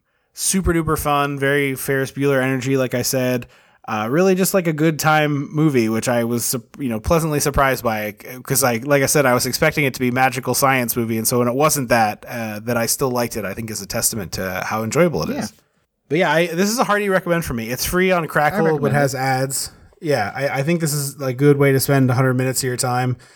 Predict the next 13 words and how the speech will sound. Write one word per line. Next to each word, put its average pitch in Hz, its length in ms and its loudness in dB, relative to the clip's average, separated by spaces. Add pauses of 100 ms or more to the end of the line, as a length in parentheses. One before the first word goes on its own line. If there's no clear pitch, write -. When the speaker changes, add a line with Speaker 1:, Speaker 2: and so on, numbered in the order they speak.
(140)
Speaker 1:
Uh, 113 220 0
it - 20 -4
moves 139 220 2
pretty 139 200 0
quick. 135 340 2
It's 123 80 -6
got 131 160 0
a - 20 0
lot 127 160 0
of 120 80 -2
fun 127 220 0
scenes. 127 480 0 (260)
It's - 400 -2